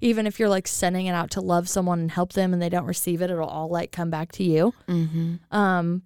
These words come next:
Speaker 1: but seriously, I think that's a, a great way to say that.
Speaker 2: By the way, when's your poetry book coming out?
Speaker 1: So it was supposed to come out in March,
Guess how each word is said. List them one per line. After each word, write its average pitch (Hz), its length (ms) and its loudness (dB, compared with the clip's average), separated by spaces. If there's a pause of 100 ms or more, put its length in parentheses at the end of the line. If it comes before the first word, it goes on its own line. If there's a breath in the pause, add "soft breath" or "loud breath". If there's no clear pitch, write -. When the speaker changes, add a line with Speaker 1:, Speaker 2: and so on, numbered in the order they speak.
Speaker 1:
but 208 220 0 (480)
seriously, - 460 2
I 190 80 0
think 196 200 -4
that's - 380 -2 (760)
a, 190 120 2 (200)
a - 100 -4
great 180 260 0
way - 120 -2
to - 80 -4
say - 220 -2
that. - 240 -4 (240)
Speaker 2:
By 190 160 -6
the 247 100 -4
way, 202 160 -2
when's 175 240 -2
your 269 80 -8
poetry 175 380 -8
book - 160 -12
coming - 340 -12
out? - 80 -14 (580 loud breath)
Speaker 1:
So - 540 2
it 226 220 6
was 247 180 4
supposed - 280 0
to 269 60 -6
come 240 240 -2
out 208 300 0
in 180 140 0
March, 175 600 0